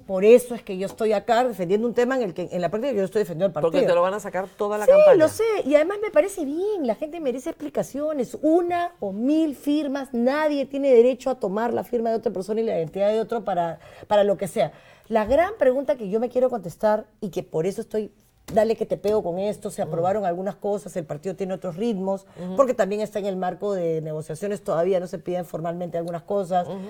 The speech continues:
Speaker 1: Yo las puedo pedir por transparencia, por supuesto, pero la realidad es que no tengo la capacidad de hacer ese, ese enlace. Pero el Congreso sí. El Congreso sí. De hecho, yo el día lunes que tengo que ir al Congreso le voy a pedir a, a, a algunas de las congresistas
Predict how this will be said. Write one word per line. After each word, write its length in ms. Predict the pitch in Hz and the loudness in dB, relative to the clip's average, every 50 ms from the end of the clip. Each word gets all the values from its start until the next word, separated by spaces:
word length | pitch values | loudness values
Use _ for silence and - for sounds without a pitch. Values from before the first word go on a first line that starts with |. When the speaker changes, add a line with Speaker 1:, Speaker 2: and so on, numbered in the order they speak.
| 233 - | -16 -12
Speaker 1:
Yo 100 | _ - 320 | _ -2 0
las 100 | 302 - | 0 4
puedo 140 | - 294 | 4 6
pedir 160 | - 254 240 202 | 6 6 2 2
por 120 | 220 240 | 0 -4
transparencia, 520 | 254 240 - - 175 165 190 185 - - | -4 -6 -4 -2 -2 -2 -2 -4 -4 -6
por 120 | - 202 196 | -6 -6 -10
supuesto, 560 | - 170 151 - 220 220 190 - - - 156 | -10 -12 -4 -2 0 0 0 -2 -4 -8 -4
pero 260 | 135 165 160 160 156 156 - - - - - - - | -4 -2 -2 -2 -2 -4 -8 -16 -20 -20 -20 -14 -2
la 120 | - 240 | 2 2
realidad 280 | 233 240 247 269 339 403 | 2 2 2 0 -2 -6
es 40 | - | -6
que 80 | 370 | -6
no 120 | 330 320 320 | -6 -6 -2
tengo 320 | - 339 302 220 175 170 | 0 0 0 0 -2 -2
la 100 | 170 170 | -4 -4
capacidad 680 | - 175 160 - 175 165 - 196 196 202 208 226 233 233 | -4 -4 -4 -4 -8 -6 -6 -2 0 2 2 2 0 -2
de 120 | 190 185 | -2 -2
hacer 240 | 190 165 - 226 208 | -2 -2 0 2 2
ese, 300 | 214 208 - 220 202 202 - | 2 2 2 -2 -4 -2 -2
ese 200 | 214 202 - 208 | -4 -4 -4 -6
enlace. 480 | 190 190 190 175 156 147 - - 147 - - - - - | -4 0 0 0 0 -2 -6 -12 -14 -16 -16 -20 -18 -2
Pero 120 | - 302 311 | 0 0 0
el 60 | 262 | 0
Congreso 400 | 285 277 294 339 349 - - 262 | -2 0 0 0 0 0 -4 -8
sí. 480 | - - - 262 269 254 202 - - - - _ _ _ _ _ _ _ _ _ _ _ _ | -8 -2 2 4 4 4 4 0 -4 -14 -20 _ _ _ _ _ _ _ _ _ _ _ _
El 160 | - 247 233 | 2 2 4
Congreso 420 | 240 220 196 220 247 285 269 277 254 | 4 2 2 4 4 4 2 2 -2
sí. 240 | - - - 214 175 | -2 0 0 0 0
De 80 | 175 | 0
hecho, 160 | 196 190 - | -2 -2 -2
yo 140 | 277 240 254 | 0 4 4
el 80 | 247 220 | 4 4
día 100 | 247 240 | 4 2
lunes 240 | 254 277 277 285 277 | 2 2 0 0 -2
que 80 | 254 | -2
tengo 140 | - - 233 | -4 -4 -2
que 80 | 226 269 | 0 0
ir 40 | |
al 60 | 277 262 | 0 0
Congreso 380 | 277 269 285 294 302 - 285 | 2 2 2 2 2 0 -2
le 80 | 240 208 | -4 -4
voy 100 | 196 214 | -2 -4
a 80 | 220 | -4
pedir 280 | 220 - 190 190 202 208 | -4 -4 -2 0 0 0
a, 40 | 202 - | 0 -2
a, 300 | - 175 165 151 139 139 | -4 -6 -6 -6 -4 -6
a 80 | 151 156 - | -6 -6 -6
algunas 360 | - 147 139 147 160 170 175 | -8 -8 -6 -4 -4 -4 -2
de 60 | 175 190 | -2 -4
las 100 | 180 165 | -6 -6
congresistas 720 | - 170 156 156 156 - - 202 - - 214 196 196 | -6 -6 -6 -6 -6 -8 -10 -14 -4 -2 -2 -2 -2